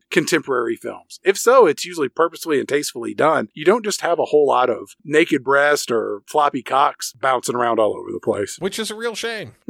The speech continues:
Speaker 2: Like, I feel
Speaker 1: <laughs>
Speaker 2: like seeing this relationship, I think one of the things that makes it is that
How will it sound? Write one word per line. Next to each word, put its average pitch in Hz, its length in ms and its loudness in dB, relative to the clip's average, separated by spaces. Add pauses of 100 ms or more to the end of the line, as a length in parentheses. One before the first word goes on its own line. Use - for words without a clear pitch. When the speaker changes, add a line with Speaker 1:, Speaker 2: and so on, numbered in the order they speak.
Speaker 2:
Like, 165 320 -2
I 180 140 0
feel 185 280 -6
Speaker 1:
<laughs> 175 60 -6
Speaker 2:
like 165 300 -4 (140)
seeing 202 720 -8
this 135 240 -6
relationship, 117 720 -8
I 156 60 -6
think 226 200 -14
one 170 160 -6
of 151 80 -10
the 151 80 -8
things 143 300 -10
that 104 160 -4
makes 110 420 -12
it 90 300 -10 (120)
is 127 520 -4 (220)
that 117 420 -4